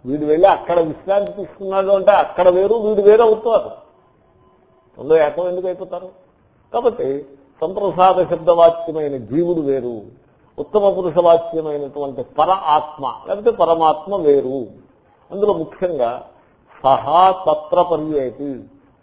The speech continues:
సహా వాడు, "తత్ర వాని యందు పర్యేతి విలీనమగును", వాడు వాని యందు విలీనమగును అంటే ఈ వాడు ఆ వాని వేరువేరు అవ్వాలి.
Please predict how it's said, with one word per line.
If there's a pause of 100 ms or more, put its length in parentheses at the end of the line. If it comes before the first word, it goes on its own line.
(140)
సహా
వాడు, (600)
"తత్ర (120)
వాని
యందు (520)
పర్యేతి
విలీనమగును", (520)
వాడు
వాని
యందు
విలీనమగును
అంటే
ఈ
వాడు
ఆ
వాని
వేరువేరు
అవ్వాలి.